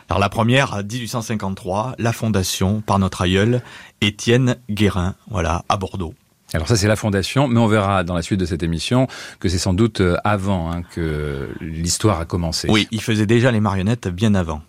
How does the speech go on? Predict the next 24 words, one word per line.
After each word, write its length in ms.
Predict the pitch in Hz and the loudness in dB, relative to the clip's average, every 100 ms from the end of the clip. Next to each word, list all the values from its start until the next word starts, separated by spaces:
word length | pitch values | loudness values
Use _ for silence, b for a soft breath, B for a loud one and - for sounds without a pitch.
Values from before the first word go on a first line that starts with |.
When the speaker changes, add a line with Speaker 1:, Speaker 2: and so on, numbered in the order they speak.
| _ - | _ -10
Speaker 1:
voilà, 240 | 82 80 85 | -8 -8 -8
dans 80 | |
les 120 | 82 82 | -6 -4
années 100 | 85 | -4
dix-huit 220 | 90 82 | -4 -4
cent 180 | - 82 | -4 -4
trente, 240 | - 92 | 0 0
dix-huit 120 | 92 | 0
cent 100 | 92 | -2
quarante. 340 | 92 92 107 - _ _ - | -2 -6 -10 -16 _ _ 4
Speaker 2:
Mille 260 | 120 156 | 6 6
neuf 140 | 156 - | 4 2
cent 120 | 156 | -2
quatre-vingt-cinq. 760 | 135 - 92 82 - 73 71 76 B B B | -2 -2 -2 0 -2 -6 -6 -10 B B B
Speaker 1:
Mille 120 | 135 | 2
neuf 60 | 135 | 4
cent 80 | |
quatre-vingt-cinq, 540 | 135 131 120 110 151 151 | 0 0 -2 0 -2 -2
c'est 400 | - - 113 117 | 0 4 4 2
la 200 | 95 92 | 0 0
remise 260 | 104 123 110 | 0 0 0
de 100 | 107 | 0
la 120 | 98 | 2
médaille 480 | 98 104 110 92 | 2 2 2 0